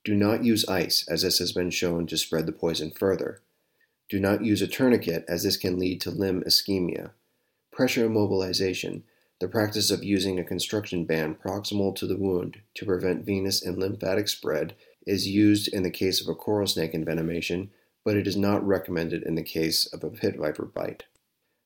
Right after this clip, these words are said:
As we just learned, crotalene envenomation can lead to compartment syndrome, and putting a constriction band on a pit viper envenomated limb can potentially worsen the situation by adding additional pressure.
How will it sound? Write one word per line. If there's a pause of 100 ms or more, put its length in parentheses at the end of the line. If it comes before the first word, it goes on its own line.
(200)
As
we
just
learned, (140)
crotalene
envenomation
can
lead
to
compartment
syndrome, (300)
and
putting
a
constriction
band
on
a
pit
viper
envenomated
limb (260)
can
potentially
worsen
the
situation
by
adding
additional
pressure.